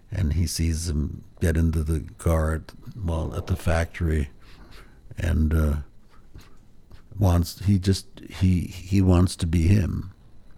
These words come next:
and he wants to have a motor car, and, uh, he wants, he wants the American dream, um, but he,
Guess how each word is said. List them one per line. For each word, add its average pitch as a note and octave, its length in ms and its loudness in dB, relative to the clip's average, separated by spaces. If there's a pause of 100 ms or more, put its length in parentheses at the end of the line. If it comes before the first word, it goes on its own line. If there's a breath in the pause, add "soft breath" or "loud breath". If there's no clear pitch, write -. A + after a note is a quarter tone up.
(320)
and F2+ 180 2
he F#2 120 6
wants E2 280 4
to F2+ 100 0
have E2+ 160 -2
a E2 60 -2
motor E2 340 -2
car, D#2 460 -6 (800 soft breath)
and, D#2+ 400 -4
uh, E2 220 0 (120)
he G2 100 6
wants, E2+ 600 4 (560 loud breath)
he F2+ 160 2
wants F2 320 2
the F#2 160 0
American E2+ 480 0
dream, F#2 680 0 (640 soft breath)
um, E2+ 380 -2
but F2 140 -4
he, D#2 280 2